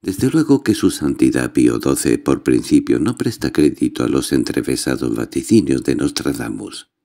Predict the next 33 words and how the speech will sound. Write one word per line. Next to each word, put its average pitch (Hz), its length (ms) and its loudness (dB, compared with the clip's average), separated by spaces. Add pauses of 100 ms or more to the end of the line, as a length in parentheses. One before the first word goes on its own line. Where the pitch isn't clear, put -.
(840)
pero 71 240 -2
ya 82 160 2
se 139 180 -2
rumorea 55 600 -2
que 60 280 0
anda 64 240 -2
en 113 80 -4
conversaciones 65 840 0
secretas - 560 -4
con 62 260 -4
anticuarios, - 840 -2 (720)
maestros 101 600 -2
de 87 120 2
heráldica 82 580 -2
y 52 100 4
genealogistas, - 1200 -4 (840)
para - 260 -4
comprobar 58 640 -2 (380)
si - 120 0
existen - 640 -2
relaciones 64 640 -2
sanguíneas 64 640 0
entre 62 240 -4
su - 140 -6
apellido 90 480 0
y 80 120 2
el 76 140 2
de 76 160 4
beligerante 65 720 0
y 65 60 2
revoltoso 60 760 -2
gran 62 300 -2
conde. 53 560 -4